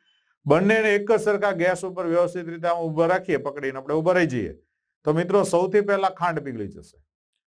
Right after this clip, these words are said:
મીઠું જે છે એને પીગળતા વાર લાગશે. યાદ રાખજો, મીઠાને પીગળતા વાર લાગશે.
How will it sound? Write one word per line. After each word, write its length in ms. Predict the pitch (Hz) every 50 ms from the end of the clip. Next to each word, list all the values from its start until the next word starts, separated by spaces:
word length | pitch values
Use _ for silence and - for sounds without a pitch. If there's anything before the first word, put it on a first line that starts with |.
| _ _ _ _ _ _ -
મીઠું 600 | 101 110 123 143 170 196 196 - 220 240 240 226
જે 160 | 220 220 214
છે 140 | 220 214 220
એને 160 | 220 220 214
પીગળતા 500 | 170 175 202 185 202 208 208 202 202 180
વાર 360 | 143 117 120 139 156 160 139
લાગશે. 380 | 131 113 101 90 - - 87 85
યાદ 260 | 104 131 139 143 139
રાખજો, 420 | 139 143 135 - 95 85 - - _ _ _ _ _ _ 110
મીઠાને 460 | 113 127 127 123 151 151 156 160 160
પીગળતા 800 | 160 147 135 131 139 139 139 139 139 151 156 175 202 202 202 - _ _ _ _ -
વાર 400 | 107 113 123 151 170 170 139 120
લાગશે. 420 | 110 107 104 104 - - 95 85